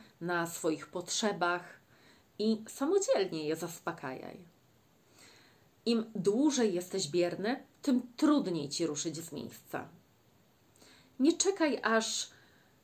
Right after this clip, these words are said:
e, szef da ci podwyżkę. Poproś o nią. Nie czekaj, e,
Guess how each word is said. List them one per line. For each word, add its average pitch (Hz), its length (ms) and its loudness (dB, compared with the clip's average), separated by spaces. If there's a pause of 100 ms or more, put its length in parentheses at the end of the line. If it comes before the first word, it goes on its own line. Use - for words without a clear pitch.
(260)
e, 101 380 0
szef 220 300 2
da 143 120 0
ci - 140 -8
podwyżkę. 156 640 -6 (240)
Poproś - 440 0
o 151 160 -8
nią. - 200 -12 (840)
Nie 214 180 4
czekaj, 254 580 0
e, 233 80 2